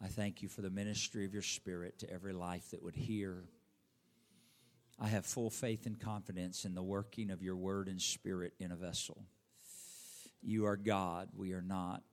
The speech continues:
And we submit ourselves to you, we worship you. I trust in the sovereign working of your Word to reach into a life as only you can.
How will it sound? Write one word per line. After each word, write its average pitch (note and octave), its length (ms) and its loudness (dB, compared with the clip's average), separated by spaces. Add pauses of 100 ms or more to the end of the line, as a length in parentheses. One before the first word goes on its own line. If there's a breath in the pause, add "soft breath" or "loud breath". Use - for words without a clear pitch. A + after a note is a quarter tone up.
(140)
And G2+ 100 -4
we G2 80 0
submit G2+ 360 2
ourselves G#2 640 0
to A#2 120 -2
you, G#2+ 340 2
we G#2+ 120 2
worship A2 600 2
you. E2+ 260 -4 (840 loud breath)
I F#2+ 60 0
trust - 380 2
in G#2+ 100 0
the G2+ 60 0
sovereign G#2 580 2
working A#2 520 2
of A2 140 -4
your A2 160 2
Word G#2+ 460 2
to A2 100 -2
reach G#2+ 460 0
into A#2 520 2
a G#2+ 40 4
life G#2 520 2
as F#2 180 -2
only G#2+ 340 6
you G2 180 4
can. F#2+ 540 -2